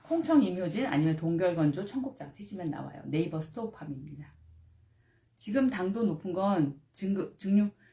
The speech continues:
증류기 있으세요? 이슬기님? 증류? 증류는 당도가 높은 술, 이슬기님, 그거 증류하시겠다는 건가요?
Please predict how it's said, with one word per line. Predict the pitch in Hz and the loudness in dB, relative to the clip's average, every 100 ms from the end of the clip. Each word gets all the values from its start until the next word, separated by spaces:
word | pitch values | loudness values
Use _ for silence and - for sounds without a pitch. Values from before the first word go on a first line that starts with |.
| _ | _
증류기 | - 262 285 339 311 302 277 | 2 8 10 10 6 6 4
있으세요? | 180 - 220 208 330 - | 2 -2 -2 0 -2 -6
이슬기님? | - 185 156 240 311 - _ _ _ _ _ _ _ _ _ _ _ _ _ _ _ _ _ _ _ _ _ _ _ _ _ _ _ _ _ _ | -4 2 4 2 0 -6 _ _ _ _ _ _ _ _ _ _ _ _ _ _ _ _ _ _ _ _ _ _ _ _ _ _ _ _ _ _
증류? | - 190 226 254 294 320 - | -8 2 4 8 6 6 0
증류는 | - 208 269 285 277 269 262 254 247 233 220 262 226 - _ _ _ - _ | -2 2 6 8 8 6 0 -4 -6 -6 -2 -2 -2 -8 _ _ _ -20 _
당도가 | - 190 214 262 240 | 0 2 4 4 4
높은 | 180 185 - 240 240 | 2 0 -4 -2 -2
술, | 214 339 285 139 - _ _ _ _ _ _ _ _ | -2 0 0 0 -4 _ _ _ _ _ _ _ _
이슬기님, | - 214 175 160 151 - | -8 -4 2 4 4 2
그거 | 165 185 180 165 | 0 4 4 4
증류하시겠다는 | 165 175 170 175 165 160 160 151 147 | 0 -4 -4 -4 -6 -6 -4 -2 -2
건가요? | 131 - 139 285 | -4 -6 -4 -4